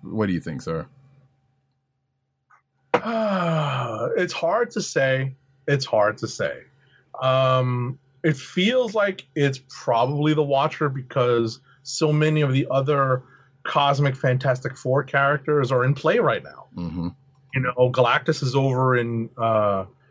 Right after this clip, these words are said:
Speaker 2: Galactus is over in, um, Thor, you know, with the Silver Surfer.
Speaker 1: Mm.
Speaker 2: Um,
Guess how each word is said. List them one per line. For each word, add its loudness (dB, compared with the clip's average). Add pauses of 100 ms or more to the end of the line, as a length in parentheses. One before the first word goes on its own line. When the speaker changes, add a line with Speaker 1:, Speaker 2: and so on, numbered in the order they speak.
(260)
Speaker 2:
Galactus 0
is 0
over 2
in, 0
um, 0
Thor, 0 (300)
you 0
know, 2
with 2
the -2
Silver 0
Surfer. -2 (380)
Speaker 1:
Mm. -8
Speaker 2:
Um, 2